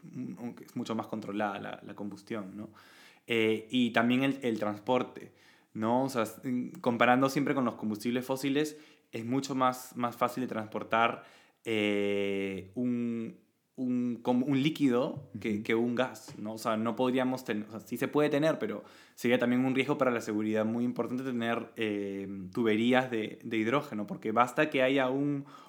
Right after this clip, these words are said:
Speaker 1: un fallo o una ruptura en
Speaker 2: Un temblor,
Speaker 1: un
Speaker 2: una
Speaker 1: temblor,
Speaker 2: chispa.
Speaker 1: una chispa, ¿no? Además que el, el hidrógeno, como es un, es un gas muy ligero y muy, muy pequeño, es muy fácil de, se, se, se difumina en el ambiente de una forma muy, muy fácil, ¿no?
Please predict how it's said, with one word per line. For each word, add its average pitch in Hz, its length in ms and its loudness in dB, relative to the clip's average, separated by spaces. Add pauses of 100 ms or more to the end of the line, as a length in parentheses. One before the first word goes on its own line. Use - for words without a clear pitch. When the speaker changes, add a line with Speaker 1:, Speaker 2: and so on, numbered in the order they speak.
Speaker 1:
un 143 180 2
fallo 143 520 8
o 117 60 6
una 131 200 2
ruptura 131 680 2
en 120 320 -4
Speaker 2:
Un 117 120 0
temblor, 110 440 2
Speaker 1:
un 147 60 8
Speaker 2:
una 147 80 6
Speaker 1:
temblor, 147 540 10
Speaker 2:
chispa. - 20 8
Speaker 1:
una 147 200 6
chispa, 143 500 0 (300)
¿no? 127 80 2
Además 127 220 6
que 143 180 4
el, 127 140 2
el 123 120 2
hidrógeno, 135 420 2
como 127 180 -2
es 127 100 -6
un, 139 340 -4
es 139 140 -10
un 143 100 -2
gas 139 160 0
muy 151 180 0
ligero 143 440 0
y 131 40 2
muy, 131 180 -2
muy 139 180 -2
pequeño, 143 560 -2 (340)
es 131 120 -4
muy 147 180 4
fácil 151 560 4
de, 120 300 2
se, 110 160 -10
se, - 320 -4
se 120 160 -6
difumina 127 500 -2
en 143 60 -2
el 123 80 0
ambiente 120 340 -4
de 131 80 -2
una 127 120 -4
forma 127 200 -4
muy, 127 160 -6
muy 127 180 -4
fácil, 117 400 -8
¿no? 123 200 -10